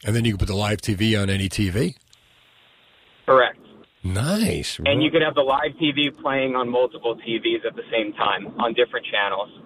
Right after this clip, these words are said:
Speaker 1: And not have to deal with the box in every one and trying to find the remote and all that stuff. Oh, my God.
Speaker 2: Exactly.
Speaker 1: Rob, thanks for the call to New Jersey one oh one point five. Let's go to David in Pennsylvania on New Jersey one oh one point five. Hi, David.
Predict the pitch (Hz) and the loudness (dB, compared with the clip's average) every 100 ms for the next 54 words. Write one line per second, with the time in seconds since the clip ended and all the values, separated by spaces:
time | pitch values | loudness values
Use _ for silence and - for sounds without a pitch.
0 | - 131 123 127 131 123 120 120 123 110 | -4 2 4 4 2 2 2 4 4 4
1 | 110 95 117 107 - 113 104 104 98 90 | 2 2 0 0 -2 0 2 2 2 0
2 | 107 95 87 92 107 104 95 107 107 98 | 2 2 0 0 0 0 -2 0 0 2
3 | 101 113 107 - 92 80 90 90 - 98 | 2 2 2 0 -4 -2 -4 -4 -4 -6
4 | 73 - - 113 104 87 90 85 85 - | -6 -8 -6 -4 -2 -4 -4 -6 -8 -12
5 | - - 113 110 110 120 117 110 - 104 | -10 -2 -2 -2 2 4 4 2 -2 -4
6 | 104 113 - _ - 95 98 98 95 - | -4 -6 -14 _ -6 -2 0 -2 -4 -6
7 | 113 107 104 120 104 123 123 107 113 110 | 0 2 2 0 2 4 6 6 4 4
8 | 107 113 113 113 113 113 104 104 110 101 | 6 6 6 4 4 4 4 4 2 2
9 | 110 107 95 - 110 113 104 98 117 - | 2 2 2 2 2 4 2 2 2 4
10 | 135 127 117 110 123 139 147 143 131 117 | 4 6 4 2 4 6 6 4 4 4
11 | 131 135 135 107 113 139 139 113 95 104 | 4 4 2 2 4 4 6 4 4 4
12 | 104 98 117 127 120 123 123 117 123 110 | 4 4 4 4 2 2 2 0 0 -2
13 | 123 123 113 113 113 110 113 175 185 190 | 2 4 4 4 2 2 2 2 4 4
14 | 185 | 4